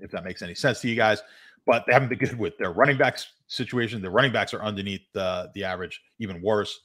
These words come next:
Quarterback hasn't been good. So, I mean, this is just an ugly, ugly game. So I don't expect a lot of points in this game, which is why I didn't really like it as, uh, as a core four. Just, you know, I,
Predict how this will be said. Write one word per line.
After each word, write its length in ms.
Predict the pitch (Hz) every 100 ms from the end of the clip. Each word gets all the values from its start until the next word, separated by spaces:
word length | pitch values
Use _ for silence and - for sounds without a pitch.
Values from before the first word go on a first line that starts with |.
| _ _ _ _
Quarterback 380 | 135 117 104
hasn't 260 | 113 98 101
been 120 | 92
good. 340 | 104 98 90 -
So, 220 | 113 104
I 80 | 117
mean, 140 | 127
this 160 | 151 156
is 80 |
just 180 | 139 127
an 100 | 104 -
ugly, 380 | 107 110 107 101
ugly 480 | 98 95 92 85 _ - _ _
game. 280 | 117 110 101
So 100 | -
I 20 | 101
don't 140 | 147
expect 280 | - 123 -
a 40 |
lot 160 | 104 90
of 120 | -
points 420 | 139 143 - - _ _ _ _ _
in 140 | 110 107
this 180 | 101 -
game, 260 | 101 101
which 180 | 101 -
is 40 |
why 160 | 107 98
I 60 | 98
didn't 140 | 101
really 200 | 98 95
like 320 | 92 98 95
it 200 | 98 92 _ _ _ _ -
as, 420 | 98 98 87 -
uh, 320 | 90 87 85 - -
as 100 | 92
a 60 | 90
core 260 | - 101
four. 380 | - 127 110 95
Just, 220 | 82 - _
you 80 | 98
know, 100 | 98
I, 120 | 92